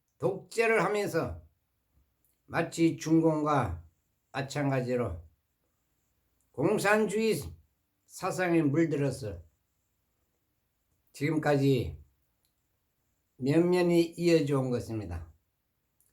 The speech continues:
아직도 우리나라는 스스로 그 부정선거를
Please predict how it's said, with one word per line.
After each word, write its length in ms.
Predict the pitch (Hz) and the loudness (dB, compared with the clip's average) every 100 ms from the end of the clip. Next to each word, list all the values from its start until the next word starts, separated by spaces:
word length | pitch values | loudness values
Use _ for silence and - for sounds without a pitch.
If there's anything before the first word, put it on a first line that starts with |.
| _ _ _ _ | _ _ _ _
아직도 520 | 139 165 175 190 180 | -4 -2 0 2 2
우리나라는 920 | 175 185 185 180 180 180 160 104 85 _ _ _ _ | 2 2 4 4 4 4 2 0 -8 _ _ _ _
스스로 840 | - 190 - 185 180 165 120 85 - _ _ _ _ _ _ _ _ - | -12 -8 -4 -2 2 2 2 -4 -14 _ _ _ _ _ _ _ _ -4
그 300 | 165 160 - | -2 -2 -2
부정선거를 1120 | 165 170 170 160 165 165 165 156 131 107 | -2 2 2 2 2 4 4 4 2 -2